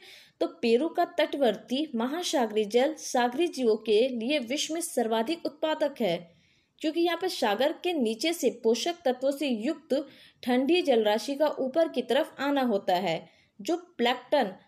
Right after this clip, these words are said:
और प्लैंकटन एक तरह से मछलियों का भोजन है, की वृद्धि में सहायक होती है। लेकिन जब एल नीनो सक्रिय हो जाता है तो यह प्रक्रिया बंद हो जाती है,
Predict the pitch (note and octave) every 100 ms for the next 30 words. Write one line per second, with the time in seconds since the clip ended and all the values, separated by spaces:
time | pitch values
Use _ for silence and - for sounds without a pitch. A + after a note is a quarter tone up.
0 | _ - D4+ - A#3+ A#3+ - D#4 D4+ D4
1 | D4 D4 F4 A3+ - B3+ C#4+ F4 F4 -
2 | A3 A#3 E4 D#4 A#3+ D4 - D4 B3 A#3
3 | D4 D#4 F#4 - C#4 C#4 B3 A#3+ G3 G3+
4 | G3 F#3 D#3+ F3 - _ _ _ _ -
5 | C4+ C#4 F#4 G4+ G4+ - A#3+ D#4 E4 F4+
6 | E4+ A3+ A3 B3 E4 E4 G#3+ F3+ F3 F3+
7 | G3+ C#4+ - - - _ D#4+ F4+ F#4 C#4+
8 | D#4 F#4 D#4 F4 E4+ C#4+ A#3+ G#3+ A3 A3
9 | G3+ D#3 -